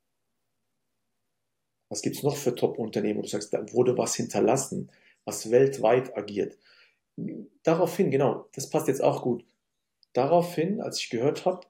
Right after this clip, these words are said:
oh, ich bin durch Jesus zum Vater gekommen, zu Gott, okay, crazy. Wer war denn dieser Jesus? Ich, weißt du, ich hab, ich hab Informationen verschlungen über den.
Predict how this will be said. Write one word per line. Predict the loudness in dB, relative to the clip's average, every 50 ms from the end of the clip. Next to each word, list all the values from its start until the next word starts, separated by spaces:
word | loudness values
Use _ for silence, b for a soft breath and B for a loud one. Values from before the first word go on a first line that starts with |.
| _ 4
oh, | 4 6 6 4 0 -6 -14 _ _ _ _ _ -12
ich | -10 -8 -2 -2
bin | -2 -2 0
durch | 0 -2 -2 -2 -2 -4
Jesus | -2 2 4 4 4 4 2 2 2 2 2 0 -6 -10 -16 _ _ _ _ _ -8
zum | -6 -4 -4 -4
Vater | -2 0 2 2 2 2 0 0 -2
gekommen, | -2 -2 -2 -2 -2 -2 -2 -6
zu | -10 -10 -10 -8
Gott, | 0 2 2 2 2 -2 -8 -16 -18 -18 -14 -14
okay, | -14 -12 -6 -2 -2 -2 -2 -2
crazy. | -2 0 2 4 4 4 2 0 -2 -2 -2 -4 B B B B B B B B 0
Wer | 0 2 4
war | 2 2
denn | 2 -2
dieser | -2 -2 0 0 0
Jesus? | 2 2 0 0 0 -4 -8 -10 -10 -18 -20 _ _ _ _ _ _ _ _ _ _ _ _ _ _ _ _ _ _ _ _ _ _ _ _ _ _ _ _ _ _ _ _ _ _ _ _ -10
Ich, | -10 -8 -6 -6
weißt | -2 0 0
du, |
ich | 0 0
hab, | -2 -6 -10 -10
ich | -6 -6
hab | -6 -6 -4 -8
Informationen | -6 -4 -2 0 0 2 0 2 2 4 6 6 4
verschlungen | 4 -2 -4 -4 -2 -2 -2 0 0
über | 2 2 4
den. | 4 4 0 0 -4